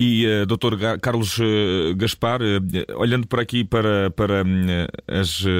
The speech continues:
alianças e também como se começam a formar, eh, de certa forma, eh, várias, eh, pelo menos, eh, apoios, eh, mútuos entre países,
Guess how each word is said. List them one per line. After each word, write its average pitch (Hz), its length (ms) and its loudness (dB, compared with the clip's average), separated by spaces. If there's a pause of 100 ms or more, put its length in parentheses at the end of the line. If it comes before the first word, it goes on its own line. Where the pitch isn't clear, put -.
alianças 104 540 0
e 101 40 -2
também 98 220 0
como 98 180 -2
se - 80 -6
começam 101 360 -2
a 95 40 2
formar, 95 400 0
eh, 85 320 0
de - 400 -16
certa 101 220 -2
forma, 92 500 0 (140)
eh, 85 140 0
várias, 92 600 -2
eh, 85 260 0 (300)
pelo 92 120 -2
menos, 92 300 -2 (400)
eh, 80 80 0
apoios, 117 560 -2
eh, 95 80 0
mútuos 98 280 0
entre 87 140 -4
países, 107 340 -2